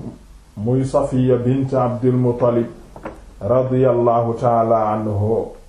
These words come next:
anha wa ardaaha. Moom nag, euh, dàkkantalam, dàkkantalam wax naa la Abu Abdullah la, ndax dafa amoon doom ju tudd Abdullah, muy Abdullah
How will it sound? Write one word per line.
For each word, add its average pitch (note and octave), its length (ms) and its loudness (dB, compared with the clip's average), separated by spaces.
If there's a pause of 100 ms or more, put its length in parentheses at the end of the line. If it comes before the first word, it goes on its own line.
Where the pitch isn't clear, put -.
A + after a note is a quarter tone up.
(320)
anha G#2 1600 -6
wa G#2 240 0
ardaaha. F#2 540 -4 (1900)
Moom F3+ 340 2
nag, C4+ 120 0 (520)
euh, F3+ 180 2 (120)
dàkkantalam, F3+ 800 0 (320)
dàkkantalam F#3 800 0
wax F3+ 160 0
naa F3 160 2
la E3 160 0
Abu E3 260 2
Abdullah C#3+ 680 0
la, - 120 -6 (600)
ndax D3 260 0
dafa E3 200 0 (100)
amoon D#3+ 340 0
doom D#3 320 2
ju D#3 100 -2
tudd D#3 380 -2 (1300)
Abdullah, G#2+ 880 -2
muy B2+ 140 0
Abdullah E3 800 2